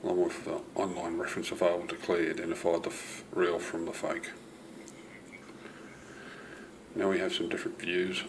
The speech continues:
of the product. Sort of views taken out of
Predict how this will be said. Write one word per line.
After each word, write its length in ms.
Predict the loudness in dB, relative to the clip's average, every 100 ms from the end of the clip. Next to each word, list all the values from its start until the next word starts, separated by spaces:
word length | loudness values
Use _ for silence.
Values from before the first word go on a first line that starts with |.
| -6
of 80 | -6
the 80 | -4
product. 380 | 0 2 2 -2 -12 -14 -14 -16 -16 -18 -16 -18 -18 -18 -16 -16 -16 -16 -14 -16 -16 -16 -18 -18 -18 -18 -18 -16 -12 -4
Sort 360 | 0 2 2 -2
of 100 | -8 -16 -12
views 300 | -4 -2 0
taken 400 | 2 2 4 2
out 180 | 2 0
of 200 | -4